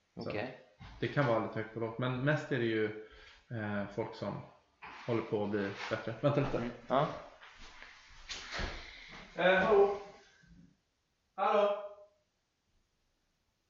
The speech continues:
Speaker 1: Ja. Jag måste ha stök.
Speaker 2: Ja, ingen fara.
Speaker 1: <laughs>
Speaker 2: Ja,
Speaker 1: Ja.
Speaker 2: alltså. Alltså, han kom till dig också då?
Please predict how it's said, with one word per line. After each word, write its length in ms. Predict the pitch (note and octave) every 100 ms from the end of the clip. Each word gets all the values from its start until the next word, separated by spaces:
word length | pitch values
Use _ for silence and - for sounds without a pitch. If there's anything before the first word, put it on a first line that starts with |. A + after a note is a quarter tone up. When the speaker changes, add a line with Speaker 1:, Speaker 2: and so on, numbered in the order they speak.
| -
Speaker 1:
Ja. 300 | A#2+ A#2 - - - - - - - -
Jag 140 | A#2+ A#2+
måste 200 | A#2+ A2+
ha 60 | A2 -
stök. 380 | - C3 B2+ - - - -
Speaker 2:
Ja, 260 | A#2+ A#2+
ingen 200 | A#2 A#2
fara. 260 | B2 B2+ A#2 -
Speaker 1:
<laughs> 100 | F#3 - - - - - - - - - - - A#2+ - F#3 - - - -
Speaker 2:
Ja, 80 | A2
Speaker 1:
Ja. 80 | A#2
Speaker 2:
alltså. 240 | B2+ E3+ - - B2
Alltså, 200 | B2 C3
han 200 | D3 D#3
kom 180 | B2+
till 100 | B2+
dig 140 | A#2+ A2+
också 160 | -
då? 200 | C#3+ A#2